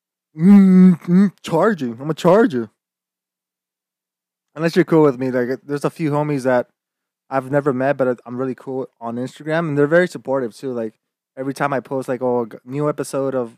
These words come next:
my podcast," they'll be like, "Oh, fuck yeah." So that fool's g-,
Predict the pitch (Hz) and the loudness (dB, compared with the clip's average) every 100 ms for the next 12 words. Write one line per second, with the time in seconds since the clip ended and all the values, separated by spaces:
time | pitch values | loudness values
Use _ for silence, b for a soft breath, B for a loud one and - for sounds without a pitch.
0 | _ 120 123 131 127 127 113 113 117 117 | _ -16 -6 -6 -6 -6 -6 -6 -8 -10
1 | 110 135 139 - 165 - 131 117 104 _ | -4 -4 -4 -8 -12 -10 -8 -8 -8 _
2 | _ _ _ _ _ _ 156 160 233 233 | _ _ _ _ _ _ -4 0 0 0
3 | 185 | -6